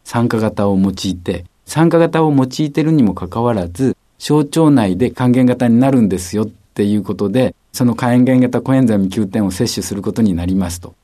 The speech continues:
いうことで、還元型のコエンザイムQ tenを有効なものとして説明したかのように見えますけども、私はそのつもりではなくて、酸化型コエンザイムQ tenと還元型コエンザイムQ tenを比較した場合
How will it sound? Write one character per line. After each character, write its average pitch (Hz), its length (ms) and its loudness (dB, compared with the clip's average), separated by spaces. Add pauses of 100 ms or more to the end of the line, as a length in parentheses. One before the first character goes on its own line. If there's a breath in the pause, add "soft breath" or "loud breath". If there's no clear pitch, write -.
(120)
い 120 160 2
う 120 80 4
こ 127 100 0
と 123 120 0
で、 98 200 0 (160)
還 139 200 2
元 151 120 4
型 156 200 0
の 156 100 0
コ 165 140 0
エ 175 60 2
ン 175 60 2
ザ 156 60 4
イ - 20 4
ム 117 100 2
Q 139 160 0
ten 127 320 2
を 185 200 2 (280)
有 117 160 2
効 113 140 -2
な 107 120 2
も 95 100 2
の 104 120 0
と 92 120 -6
し 87 120 -10
て - 240 0 (120)
説 - 280 -6
明 101 160 0
し 90 80 -8
た 104 120 -4
か 104 100 -6
の 95 120 -2
よ 107 160 -2
う 110 40 2
に 113 140 2
見 101 160 -4
え 98 60 -2
ま 101 120 -4
す - 100 -14
け 98 100 -8
ど 92 120 -6
も、 127 260 -2 (200)
私 143 260 -6
は 160 100 0
そ 156 120 -2
の 147 160 2
つ - 240 -10
も 147 160 2
り 143 140 0
で 165 120 -2
は 143 140 0
な 104 140 0
く - 120 -16
て、 - 320 -4 (240)
酸 170 340 0
化 196 140 0
型 190 340 -2
コ - 160 -4
エ 180 80 2
ン 180 120 2
ザ 151 100 2
イ 143 60 4
ム 131 120 2
Q 139 260 -2
ten 131 360 0
と 156 180 -2 (200 loud breath)
還 143 280 2
元 147 220 4
型 143 300 0
コ 143 140 0
エ 143 40 4
ン 143 80 4
ザ 123 140 2
イ - 20 2
ム 107 140 2
Q 117 200 -4
ten 110 320 -2
を 90 40 -4
比 85 100 -12
較 120 260 -8
し - 100 -8
た 123 120 -6
場 123 200 -2
合 87 80 -6